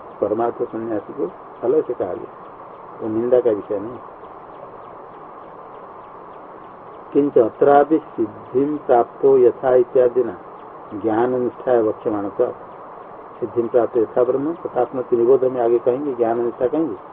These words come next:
तद्वताम नेह विचार्यता, ज्ञानियों के विचार यहाँ करना नहीं। वक्ष्यति ही, वक्ष्यति च ज्ञान से या परा निष्ठा इति, ज्ञान की जो परा निष्ठा आगे कहेंगे।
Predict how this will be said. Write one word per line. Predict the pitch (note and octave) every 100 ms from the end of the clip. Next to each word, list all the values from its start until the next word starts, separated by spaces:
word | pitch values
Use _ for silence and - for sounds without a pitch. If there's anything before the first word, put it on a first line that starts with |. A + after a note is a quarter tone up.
| - - - - - - - - - -
तद्वताम | A#2+ B2 C3 C3
नेह | A#2 A#2+ C3+
विचार्यता, | C3 C3+ C#3+ D3+ - - - - - - - - - G#2
ज्ञानियों | G2+ G#2+ A#2+ A2+
के | G#2+
विचार | G#2+ G2+ A#2+ A2
यहाँ | G#2+ G#2 G#2 -
करना | G2+ G2
नहीं। | G2+ C#3 - - - - - - - - - - - - -
वक्ष्यति | A2+ - - B2 A#2 G2+ G2+ - -
ही, | B2 D3+ - A#2
वक्ष्यति | A2 A2+ - D#3 -
च | D3+ C#3
ज्ञान | A#2+ B2+ D3
से | C#3+ C#3
या | C3 B2
परा | - A2+ A2+ C3 A2
निष्ठा | G#2 G#2+ - A2
इति, | A2 - - - - - -
ज्ञान | A2+ G#2+ A2
की | G#2
जो | G2+ -
परा | A2+ G#2+
निष्ठा | G#2 - - -
आगे | G#2 G2
कहेंगे। | - D3